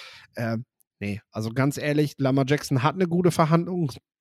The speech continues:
Verhandlungsposition, das muss man sagen. Die nutzt er auch aus.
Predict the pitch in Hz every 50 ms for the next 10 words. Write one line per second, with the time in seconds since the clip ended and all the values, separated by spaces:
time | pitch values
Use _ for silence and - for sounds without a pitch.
0 | _ _ _ _ _ _ _ _ _ - - 147 135 147 175 190 190 165 139 147
1 | 151 139 - - - - - 160 151 - - - - - 190 190 202 196 185 147
2 | - 156 139 - - 135 131 120 127 127 131 139 147 180 226 247 - - - -
3 | - - - 135 135 147 170 - - - 156 139 131 123 117 123 110 123 147 247
4 | 262 - -